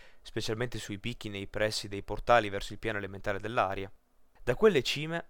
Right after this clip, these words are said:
gli Aarakocra vigilano su possibili incursioni elementali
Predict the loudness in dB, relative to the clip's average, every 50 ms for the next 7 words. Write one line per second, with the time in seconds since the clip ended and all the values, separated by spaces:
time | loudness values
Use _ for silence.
0 | -14 -8 0 2 4 4 4 2 0 -2 0 0 -4 -4 -4 -6 -6 -6 -4 -4
1 | -4 -4 -6 -6 -6 -8 -8 -6 -4 -4 -2 -2 -4 -4 -4 -4 -6 -6 -6 -6
2 | -6 -6 -6 -4 -6 -4 -6 -4 -4 -6 -6 -6 -10 -4 0 2 4 4 4 2
3 | 0